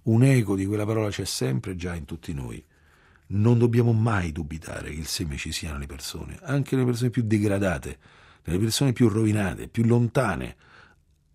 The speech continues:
in noi stessi, quando ci vediamo sbagliati, storti, maliziosi, il seme c'è sempre.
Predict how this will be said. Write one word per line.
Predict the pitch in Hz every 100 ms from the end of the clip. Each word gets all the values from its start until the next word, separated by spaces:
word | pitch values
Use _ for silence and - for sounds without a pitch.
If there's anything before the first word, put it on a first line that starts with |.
| -
in | 143 143
noi | 151 135
stessi, | - 143 127 - - - -
quando | 117 127 123
ci | 120
vediamo | 123 123 117 117 110 - _
sbagliati, | 107 110 113 110 117 113 95 82
storti, | - - 139 131 117 90 - - - - _
maliziosi, | 101 107 101 - 123 123 110 71 67 - _ _ -
il | 110
seme | 98 - 135 123
c'è | 110
sempre. | - - 82 69 - -